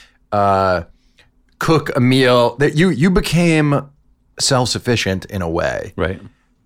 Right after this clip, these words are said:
Speaker 1: You know, when a lot of people would have just decided, "Fuck it, I'm cashing it in." So can you just talk about where you were born and then the, what happened during the course of your childhood?
Speaker 2: So first of all, I think the, um,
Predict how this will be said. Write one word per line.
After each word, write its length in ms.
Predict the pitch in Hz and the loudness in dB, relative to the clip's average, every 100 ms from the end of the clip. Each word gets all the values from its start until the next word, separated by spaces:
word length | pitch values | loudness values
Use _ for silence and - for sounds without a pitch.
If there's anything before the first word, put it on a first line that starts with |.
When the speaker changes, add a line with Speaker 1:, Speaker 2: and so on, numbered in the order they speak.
| _ | _
Speaker 1:
You 60 | 123 | 0
know, 140 | 127 | 0
when 260 | 127 127 120 | 2 0 2
a 80 | |
lot 140 | 117 117 | 2 0
of 80 | 104 | -2
people 240 | 98 98 | -2 0
would 100 | 95 | 0
have 140 | 87 | -2
just 260 | - 95 - | -2 -4 -4
decided, 640 | 95 - 92 87 85 76 - _ _ _ | -6 -2 0 0 -2 -6 -16 _ _ _
"Fuck 420 | - - 90 85 - | -20 -4 -2 -2 -4
it, 140 | - _ - | -18 _ -16
I'm 80 | 87 | -12
cashing 440 | - 78 - 78 | -8 -8 -8 -10
it 40 | |
in." 120 | 76 - | -12 -12
So 60 | |
can 80 | 101 | -8
you 40 | |
just 160 | 160 220 | -8 -6
talk 220 | 104 127 | -4 -4
about 420 | 113 123 113 - | -2 0 0 -2
where 160 | 95 98 | -2 0
you 140 | 104 | 2
were 80 | 107 | -2
born 480 | 87 98 98 95 92 - - - _ | -2 -2 0 0 -4 -12 -20 -20 _
and 100 | 123 | 0
then 600 | 135 131 127 123 117 113 107 | 0 2 0 0 -2 -4 0
the, 180 | 113 | 0
what 300 | - 98 117 | 0 0 0
happened 440 | 101 98 98 104 92 | 2 0 -2 -4 -2
during 260 | 98 92 | -2 -2
the 60 | 92 | -4
course 240 | - 92 90 | -4 -4 -2
of 60 | |
your 80 | 87 | -6
childhood? 520 | 92 90 90 95 95 - _ _ _ _ | -2 0 0 -4 -6 -14 _ _ _ _
Speaker 2:
So 180 | - 101 | -2 -2
first 300 | - 117 113 | 0 -2 0
of 80 | 104 | 0
all, 140 | 95 | 0
I 60 | 90 | -2
think 340 | 95 92 - | -4 -6 -6
the, 240 | 92 87 | -6 -4
um, 420 | 87 85 82 82 | -2 -2 -4 -8